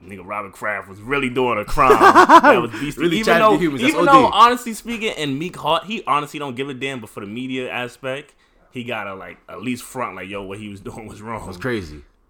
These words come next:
Speaker 1: No, Meek Mill don't give a fuck.
Speaker 2: No, no, human trafficking, he, he care, bro.
Speaker 1: You think Meek give a
Speaker 2: I think,
Speaker 1: fuck?
Speaker 2: I think Meek, I think Meek give a fuck.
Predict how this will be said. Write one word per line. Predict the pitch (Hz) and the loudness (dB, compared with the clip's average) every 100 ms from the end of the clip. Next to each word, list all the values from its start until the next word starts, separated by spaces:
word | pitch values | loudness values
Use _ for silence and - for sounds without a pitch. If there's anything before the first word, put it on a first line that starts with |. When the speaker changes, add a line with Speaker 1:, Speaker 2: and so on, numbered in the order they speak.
| - | -20
Speaker 1:
No, | - 143 123 | -6 -2 0
Meek | 113 110 | -2 -8
Mill | 107 104 | -10 -10
don't | 98 | -10
give | 101 87 | -12 -16
a | |
fuck. | - 214 | -10 0
Speaker 2:
No, | 214 | 2
no, | 165 117 | 6 4
human | 110 226 196 | 2 -2 0
trafficking, | 185 185 185 190 | 0 0 -4 -6
he, | 151 | -8
he | 175 | -10
care, | - 117 76 | -4 -6 -6
bro. | 78 76 - - _ | -14 -16 -20 -20 _
Speaker 1:
You | |
think | 135 147 | -4 -4
Meek | 147 | -4
give | 139 131 | -6 -6
a | |
Speaker 2:
I | |
think, | - 165 | 0 0
Speaker 1:
fuck? | 147 | 0
Speaker 2:
I | |
think | - 123 | -4 -6
Meek, | 104 90 | -8 -8
I | 110 | -8
think | 139 98 | -8 -10
Meek | 82 | -14
give | 82 | -18
a | 71 | -18
fuck. | - 64 | -20 -20